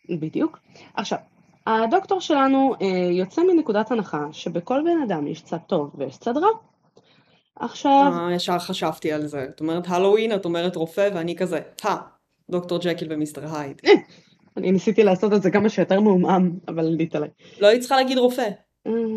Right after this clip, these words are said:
Speaker 1: אבל אי אפשר, זה
Speaker 2: היה
Speaker 1: חלק
Speaker 2: איש.
Speaker 1: מהקטע. היה איש.
Speaker 2: היה איש.
Speaker 1: יום אחד היה איש.
Speaker 2: <laughs> אקראי בעולם הגדול.
Speaker 1: <laughs> אז למי שלא מכיר, בואו נספר את הסיפור. אמ, בעודו מחפש להבין יותר טוב את הצדדים האלה, אה, בעצם של האדם, והוא מנסה למצוא איזשהו פתרון רפואי לדבר הזה, סוג של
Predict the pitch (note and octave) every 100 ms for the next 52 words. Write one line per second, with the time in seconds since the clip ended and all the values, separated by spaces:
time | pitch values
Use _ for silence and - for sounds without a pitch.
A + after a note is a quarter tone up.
0 | G#3+ G3+ G3 F#3 G3 A#3 A#3+ C#4 B3+ F#3+
1 | F#3+ D#4 G3+ B3 G#3+ G#3+ B3+ C4 F3+ C#3+
2 | C#4+ G4 C#4 C#4+ - G#3 C#4+ - G#3+ G3+
3 | C4+ E4 C#4 A#3+ A#3 A#3+ G3 - B3 D4
4 | B3 C4 A#3 A3 A#3 B3+ A3+ F#3 F3+ G3
5 | B3 F4 C#4 G3 - E4+ G#4+ - - -
6 | - - A#3+ G#3 A#3+ A3+ A3 G#3 A3+ G3+
7 | G3+ G3 E3+ D#3+ E3+ E3 E3 - D#3 D#3+
8 | - - - - _ _ - - - -
9 | - - G#3+ G#3+ G#3+ A3 A3 - _ -
10 | - _ - G3+ G3+ A3 A3+ E4+ F#4+ F4+
11 | - - C4 B3+ A#3+ - F3+ - - F#3+
12 | E3 F3+ F3 E3 F#3 F3+ G3 G3 F#3+ -
13 | D#3+ E3 E3+ D#3 - D3 D3+ D#3 - -
14 | C#3+ C#3 C#3+ D#3 E3 E3 F3 D3 D3 C#3+
15 | C3 C#3 D3+ C#3+ E3 F4 F#4+ F4 D#4+ D4
16 | C#4 - A3 G#3+ G#3+ A3+ A3+ - - G3+
17 | F3+ D#3+ D#3 D3+ D3 F#3+ -